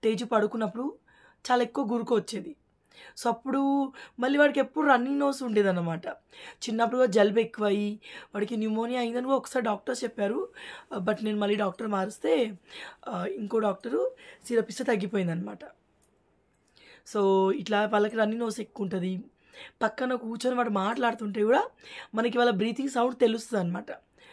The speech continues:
తేజుకి అలా ఉండేది. నెక్స్ట్ చలికాలం అస్సలు కరెక్ట్గా ఉండరు, సిక్ అవుతా ఉంటారు ఊరికే. ఆ, తర్వాత sometimes నైట్ దాదాపుగా జలుబు అయినప్పుడు నోరు తెరిచి గాలి పీల్చుకుంటారు.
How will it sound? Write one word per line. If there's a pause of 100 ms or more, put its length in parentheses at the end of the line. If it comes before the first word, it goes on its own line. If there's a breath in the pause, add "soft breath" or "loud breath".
(280 loud breath)
తేజుకి
అలా
ఉండేది. (460 loud breath)
నెక్స్ట్
చలికాలం
అస్సలు (360 loud breath)
కరెక్ట్గా
ఉండరు,
సిక్
అవుతా
ఉంటారు
ఊరికే. (640 loud breath)
ఆ,
తర్వాత
sometimes (540 loud breath)
నైట్
దాదాపుగా
జలుబు
అయినప్పుడు
నోరు
తెరిచి (720 loud breath)
గాలి
పీల్చుకుంటారు.